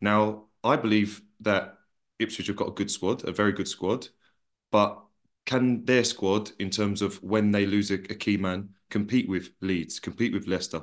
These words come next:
compete with Southampton? Probably not. You know, Southampton have told two players, in, one in January and one in the summer, one for fifty million, one for forty-five million.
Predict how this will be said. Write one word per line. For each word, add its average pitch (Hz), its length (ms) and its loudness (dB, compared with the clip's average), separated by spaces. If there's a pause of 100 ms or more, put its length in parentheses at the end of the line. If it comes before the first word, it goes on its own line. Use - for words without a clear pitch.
(100)
compete - 280 -2
with - 80 -6
Southampton? 82 640 -4 (560)
Probably 120 240 0
not. 113 340 -4 (320)
You 104 60 0
know, 98 200 2
Southampton 117 440 0
have 104 100 -2
told 104 280 2
two 113 200 0
players, 107 480 0
in, 98 360 -4 (340)
one 113 200 2
in 104 100 2
January 104 320 2
and 98 80 0
one 107 120 2
in 101 120 2
the 95 40 -2
summer, 98 380 0 (520)
one 107 180 0
for - 100 -6
fifty 110 240 -4
million, 98 240 0
one 101 100 -2
for - 60 -8
forty-five 95 460 -2
million. 110 300 -4